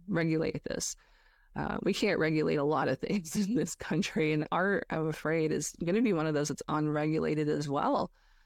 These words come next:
Um, what do we do? I think it, it comes down to the end user and where you feel comfortable in this entire hustle. Uh, and eh, luckily, I,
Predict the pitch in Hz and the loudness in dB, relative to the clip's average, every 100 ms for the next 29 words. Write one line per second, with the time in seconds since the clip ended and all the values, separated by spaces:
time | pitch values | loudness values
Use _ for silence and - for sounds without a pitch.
0 | _ _ 147 156 151 151 151 143 - _ | _ _ -2 0 2 2 0 -2 -10 _
1 | _ _ _ _ _ _ _ 165 147 147 | _ _ _ _ _ _ _ 0 2 2
2 | 165 226 339 165 - - - - 196 208 | 2 4 2 0 -8 -20 -10 -2 0 2
3 | 175 - 165 160 - 170 165 160 160 147 | 0 -2 -2 -4 -2 0 0 0 0 0
4 | 147 151 151 165 190 226 247 - - - | 0 0 0 0 2 2 2 -2 -14 -20
5 | - 160 156 160 160 - 160 160 - 156 | -8 -2 2 2 2 0 0 0 0 -2
6 | 165 165 165 160 147 151 - 156 147 147 | -2 0 2 2 2 0 0 -2 0 0
7 | 143 151 - 135 - - - - - - | 0 0 -2 0 0 -2 -6 -20 -20 -20
8 | - - - 143 143 143 139 143 156 - | -20 -10 -4 0 0 0 0 0 -4 -12
9 | - - - - - - 165 165 175 175 | -20 -20 -20 -10 -4 0 2 2 2 2
10 | 170 160 160 | 4 2 2